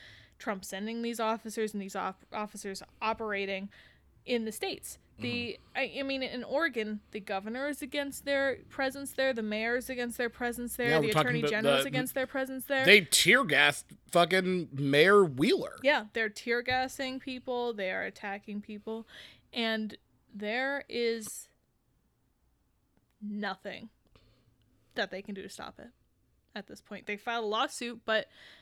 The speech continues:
Speaker 1: according to these constitutional lawyers, not really much a judge is gonna be able to do to stop
Speaker 2: Mm-hmm.
Speaker 1: this.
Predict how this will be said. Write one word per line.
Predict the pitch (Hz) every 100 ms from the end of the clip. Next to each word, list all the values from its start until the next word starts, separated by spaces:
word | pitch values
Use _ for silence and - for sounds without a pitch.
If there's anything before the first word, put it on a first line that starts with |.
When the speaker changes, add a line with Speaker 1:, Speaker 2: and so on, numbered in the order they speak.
| _ _ _ _ _ _ _ _ _ _ -
Speaker 1:
according | - 240 262
to | 269
these | 262
constitutional | - 262 262 233 277 277 - 254 226
lawyers, | 269 370 294 269 277 - - _ _ - - _ _ _ 285 -
not | 269 277 320 311
really | 320 311
much | 294 285 285
a | 277
judge | 226 240 240 240
is | 226
gonna | 214 220 208
be | 208
able | 208 202
to | 196
do | 185 190 185
to | 180
stop | - 135 -
Speaker 2:
Mm-hmm. | 90 -
Speaker 1:
this. | 107 - - -